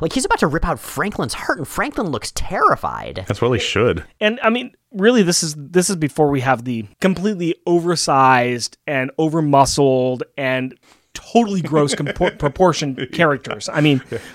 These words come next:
Speaker 3: this is, this is a ripped dude here,
Speaker 2: Yeah.
Speaker 3: but it's a ripped dude with, that is not, you know, ten feet tall.
Speaker 2: No.
Speaker 3: <laughs>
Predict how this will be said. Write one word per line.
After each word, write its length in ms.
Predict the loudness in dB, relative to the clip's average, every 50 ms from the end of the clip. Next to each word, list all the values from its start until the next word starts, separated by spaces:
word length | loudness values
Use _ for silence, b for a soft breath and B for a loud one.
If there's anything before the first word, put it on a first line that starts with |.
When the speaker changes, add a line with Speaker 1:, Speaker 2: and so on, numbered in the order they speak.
| B B B B _
Speaker 3:
this 220 | 0 2 2 2
is, 160 | 0 -2 -4 -6 -4
this 240 | 0 0 0 2 0
is 60 | 0
a 120 | -2 -2 -4
ripped 520 | -4 -2 0 0 0 -2 -6 -12 -14 -8 0
dude 280 | 2 4 4 4 4
here, 360 | 2 -2 -4 -4 -4 -6 -6 -6
Speaker 2:
Yeah. 200 | -4 -4 -4 -4 0 0
Speaker 3:
but 140 | 2 2
it's 160 | 2 0 -2 -4
a 120 | -4 -4
ripped 380 | -2 0 0 0 0 0 _ 0
dude 220 | 2 2 2 2
with, 340 | 0 -2 -2 -2 -2 _ _
that 140 | -2 -2 -2
is 120 | -2 -4 -4
not, 180 | -4 -6 -6 _ -10
you 80 | -10
know, 180 | -10 -10 -12 -16 _ _ _ _ -4
ten 200 | -2 -2 -2 -2
feet 200 | -4 -8 -8 -4
tall. 380 | -2 -2 -2 -2 -4 -10 -10 -8
Speaker 2:
No. 300 | -6 -6 -2 -2 2 2
Speaker 3:
<laughs> 300 | 2 2 2 -4 -8